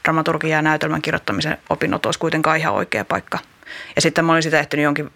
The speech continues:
aikaa haaveilla, ollut silleen, että olisipa kiva, että Suomessa voisi opiskella esitysdramaturgiaa, niin sitten silleen puolivahingossa löysin tota lehti-ilmoituksesta ton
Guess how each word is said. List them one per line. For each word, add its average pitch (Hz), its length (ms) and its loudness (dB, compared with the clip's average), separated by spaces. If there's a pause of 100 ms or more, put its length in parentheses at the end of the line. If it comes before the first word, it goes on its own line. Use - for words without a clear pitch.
(100)
aikaa 147 280 2
haaveilla, 147 440 2
ollut 147 140 0
silleen, 147 180 -2
että 151 100 -2
olisipa 170 200 -4
kiva, 151 280 0
että - 340 -2
Suomessa - 480 -2
voisi 202 220 2
opiskella 214 500 2
esitysdramaturgiaa, 233 1000 0
niin 220 100 0
sitten 202 340 0 (580)
silleen 170 500 2
puolivahingossa 170 960 2
löysin 180 440 0 (540)
tota 180 340 2 (200)
lehti-ilmoituksesta 202 1160 -2 (180)
ton 196 200 0